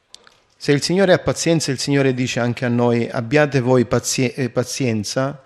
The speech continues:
con quelli che vi fanno soffrire." Questa parola descrive uno che, pur soffrendo a causa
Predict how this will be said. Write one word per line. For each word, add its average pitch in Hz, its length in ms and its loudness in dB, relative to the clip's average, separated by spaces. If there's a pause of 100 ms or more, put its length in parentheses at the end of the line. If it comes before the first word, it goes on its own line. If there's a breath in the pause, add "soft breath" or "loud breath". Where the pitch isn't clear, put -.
(160)
con 127 180 2
quelli 139 360 4
che 117 400 0 (300 soft breath)
vi 123 140 -4
fanno 120 260 0
soffrire." 107 800 -8 (1600 loud breath)
Questa - 280 0
parola 190 360 8
descrive 143 960 0 (840)
uno 180 400 2
che, 139 220 2
pur 202 420 0
soffrendo 156 760 2
a 117 100 -4
causa 139 720 2